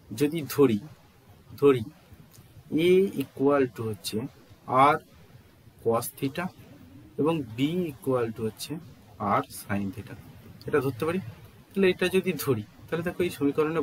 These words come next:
বসালে উপর সমীকরণটা কি পাচ্ছি, উপরের সমীকরণটা পাচ্ছি r sin omega t into cos theta plus r cos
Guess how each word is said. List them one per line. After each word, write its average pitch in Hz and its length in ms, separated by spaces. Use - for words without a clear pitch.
বসালে 113 380
উপর 151 200
সমীকরণটা 151 580
কি 175 140
পাচ্ছি, 160 300
উপরের 151 280
সমীকরণটা 139 400
পাচ্ছি 151 220
r - 40
sin 110 300
omega 110 420
t - 20
into 107 220
cos 98 200
theta 117 260
plus 143 240
r - 40
cos 123 280